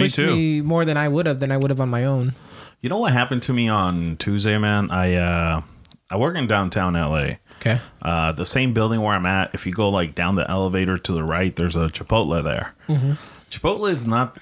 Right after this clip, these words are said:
Speaker 2: it's not the healthiest, but you can make it semi-healthy. You just have to be super selective, like,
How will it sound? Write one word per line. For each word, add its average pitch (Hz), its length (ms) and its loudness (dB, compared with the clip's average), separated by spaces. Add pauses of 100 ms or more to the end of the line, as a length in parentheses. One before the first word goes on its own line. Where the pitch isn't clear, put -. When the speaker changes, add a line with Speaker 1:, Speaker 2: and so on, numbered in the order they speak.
(140)
Speaker 2:
it's - 120 -4
not 156 140 -2
the 185 120 0
healthiest, 143 520 -2
but 123 100 0
you 165 100 0
can 175 200 -2
make 120 280 0
it 123 160 -2
semi-healthy. 90 800 0
You 82 120 -4
just 110 220 -2
have 110 180 0
to - 80 -4
be 90 140 -2
super 90 380 -2
selective, 78 520 -4
like, 71 420 -6